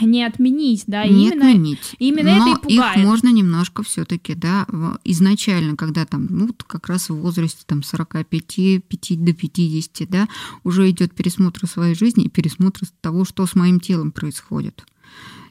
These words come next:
Speaker 2: И в этот момент как раз отпадают все моменты такие, скажем, ненужного какого-то в моей жизни, то, что, наоборот, мешает, то, что тормозит. Такая переоценка всего.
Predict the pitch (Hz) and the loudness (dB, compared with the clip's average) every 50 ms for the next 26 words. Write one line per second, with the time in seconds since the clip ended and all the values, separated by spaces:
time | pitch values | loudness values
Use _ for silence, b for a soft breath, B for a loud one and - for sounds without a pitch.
0 | B - - 180 180 175 214 226 - 240 - 214 208 208 196 185 170 151 139 - | B -4 0 2 2 2 2 2 0 0 2 4 4 6 4 4 4 2 -2 -6
1 | - - - 160 165 160 - - - - 165 165 - 175 208 214 196 - - 185 | -10 -10 -6 -6 -6 -6 -6 -10 -10 -8 -8 -4 -2 -2 -2 -2 -2 -4 -4 -2
2 | 185 185 175 175 175 180 202 - 196 175 - _ _ _ - 175 - - - 180 | 0 2 2 2 2 2 2 0 0 -4 -4 _ _ _ -8 -8 -6 -2 -2 -2
3 | 165 - - - 160 160 156 151 B B B B B B B _ 165 151 165 202 | -2 -2 -4 -6 -6 -4 -4 -6 B B B B B B B _ 0 4 6 6
4 | 226 233 226 220 202 180 175 175 170 175 175 175 175 175 - - _ - - - | 8 8 8 6 4 4 2 2 2 2 0 0 -2 -4 -6 -10 _ -20 -18 -16
5 | - - - - - 170 - - 175 170 165 170 165 - 170 165 160 B B B | -14 -14 -10 -8 -8 -8 -6 -6 -4 -4 -2 -4 -4 -4 -4 -4 -4 B B B
6 | B B B - 175 160 175 175 170 170 165 160 160 151 - 170 165 165 160 147 | B B B -6 0 2 4 4 4 4 2 2 0 0 0 0 0 0 0 0
7 | 165 160 156 - - 180 202 - - - 185 180 180 180 175 165 170 170 185 185 | -2 -2 -2 -4 -4 -4 -4 -6 -6 -4 0 0 2 2 2 0 0 0 -2 0
8 | - - 196 190 - - - 156 170 180 - - 175 170 - - 180 - - - | 2 2 2 2 2 -2 -6 -6 -8 -8 -8 -8 -8 -8 -6 -8 -8 -6 -4 -2
9 | 180 180 175 180 170 165 147 - _ - - - 165 156 - - - 190 190 190 | 0 0 0 0 0 -2 -6 -8 _ -10 -8 -6 -6 -4 -4 -2 0 0 0 0
10 | - 254 262 247 240 220 190 - - - 226 214 202 196 190 156 139 - | 2 4 4 4 4 2 -2 -4 -2 0 0 2 2 2 0 0 -2 -4